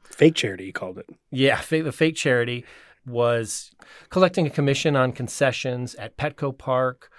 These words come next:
Speaker 2: um, also at Snapdragon Stadium. But he published an, an updated story this week saying that, you know, sports arena, they must have a different verification system and that they kind of figured this out several years ago.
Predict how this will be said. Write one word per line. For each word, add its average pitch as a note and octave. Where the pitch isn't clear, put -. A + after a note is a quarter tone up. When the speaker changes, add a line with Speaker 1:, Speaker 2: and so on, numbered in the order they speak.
Speaker 2:
um, A2+
also C3+
at A#2
Snapdragon A#2+
Stadium. A2
But B2
he D3
published C#3
an, B2+
an D3
updated C#3
story A#2+
this C3+
week A2
saying D#3+
that, E3
you D#3+
know, E3
sports F#3
arena, D3+
they C#3+
must D#3
have D#3+
a C3
different C#3+
verification C3
system B2+
and C3
that A#2+
they C#3+
kind C#3
of B2+
figured C#3
this B2+
out D3
several C#3+
years C3+
ago. G2